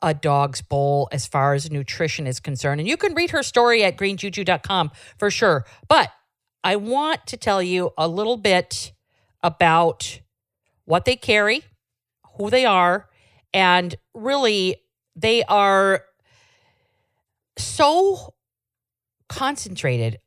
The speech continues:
on sourcing and being good stewards of the land, being good stewards to the animals that give their lives up so that our dogs can have better lives,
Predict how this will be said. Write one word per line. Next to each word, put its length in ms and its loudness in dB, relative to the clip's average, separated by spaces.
on 140 -2
sourcing 800 -4
and 220 0
being 220 -4
good 180 -4
stewards 540 -6
of 100 -6
the 80 -2
land, 440 0
being 220 -4
good 180 -2
stewards 540 -6
to 160 -10
the 180 -8
animals 600 -2
that 400 2
give 160 -4
their 140 0
lives 380 0
up 400 0
so 180 -6
that 180 -4
our 160 2
dogs 360 -2
can 140 -6
have 140 -2
better 240 0
lives, 540 0